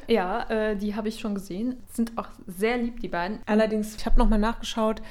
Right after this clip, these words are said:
Speaker 2: die waren jetzt meistens bei den Veggie Worlds, die hier in der Umgebung sind.
Speaker 1: Ja, in Düsseldorf habe ich die auf jeden Fall kennengelernt. Die kommen ja auch hier aus der Umgebung.
Speaker 2: Genau, ein nachhaltiges Start-up, das Taschen, Rucksäcke und Accessoires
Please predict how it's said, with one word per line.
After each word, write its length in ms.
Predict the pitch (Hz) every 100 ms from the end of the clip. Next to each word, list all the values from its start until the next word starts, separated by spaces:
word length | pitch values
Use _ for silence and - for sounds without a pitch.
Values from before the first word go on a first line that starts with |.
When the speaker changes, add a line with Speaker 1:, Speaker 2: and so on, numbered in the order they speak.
| - -
Speaker 2:
die 60 | -
waren 160 | 208 214
jetzt 180 | 214
meistens 480 | 208 208 214 226 214
bei 540 | - 202 196 202 202 202
den 280 | 196 196 196
Veggie 280 | 196 - 196
Worlds, 300 | 190 185 -
die 240 | 196 196
hier 640 | 185 - - 220 233 226
in 320 | - 196 196 190
der 240 | 196 190
Umgebung 460 | 190 185 202 214 190
sind. 380 | 190 208 240 -
Speaker 1:
Ja, 160 | 214
in 80 | 208
Düsseldorf 480 | 196 196 208 180 175
habe 140 | 175
ich 100 | 180
die 100 | -
auf 100 | 180
jeden 120 | 175 175
Fall 100 | 175
kennengelernt. 380 | - 180 175
Die 80 | 185
kommen 200 | - 208
ja 140 | 196 -
auch 60 |
hier 160 | - 170
aus 120 | 175
der 180 | - 170
Umgebung. 560 | 170 180 180 175 190 - - -
Speaker 2:
Genau, 380 | 196 190 180 180
ein 340 | 226 247 202
nachhaltiges 600 | 208 247 285 294 285 269 -
Start-up, 540 | 233 226 - 220 -
das 380 | 202 202 196 -
Taschen, 460 | - 233 - 220 214
Rucksäcke 680 | 214 208 220 208 202 196
und 340 | - 190 185 -
Accessoires 920 | 190 208 190 - 214 220 220 220 -